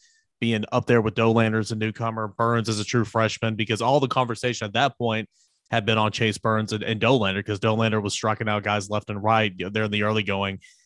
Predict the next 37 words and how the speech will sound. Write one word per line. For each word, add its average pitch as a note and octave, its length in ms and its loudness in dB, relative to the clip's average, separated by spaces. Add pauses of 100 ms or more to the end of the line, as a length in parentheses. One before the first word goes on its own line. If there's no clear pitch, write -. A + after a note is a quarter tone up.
(220)
And A2 400 0
it, B2 200 -2
it's B2+ 240 -2
funny C#3+ 260 2
to C3 80 0
look B2+ 200 -4
back A#2+ 200 -2
now B2 280 0
and A2 80 -6
hear A#2 120 -4
those G#2 200 -8
comments. A#2 480 -2
And G#2 100 -4
he's G2+ 180 -4
like, G2+ 180 0
"Okay, A#2 280 0
well, G#2+ 180 0
<laughs> G2+ 40 -6
obviously C3+ 800 -2 (360)
Tony C3+ 200 2
Vitello A#2+ 480 0
knows A#2+ 220 0
exactly A2+ 560 -2
what A#2 160 -2
he's A2+ 120 -2
talking B2+ 300 2
about. F#2+ 240 -2
He's G#2 140 -6
the A2+ 80 -4
one G#2+ 140 -4
that G#2 100 -4
brought A2 200 2
him G2 80 -4
here. A2+ 300 0
He A2+ 120 -2
had A2 180 0
no, G#2+ 360 -2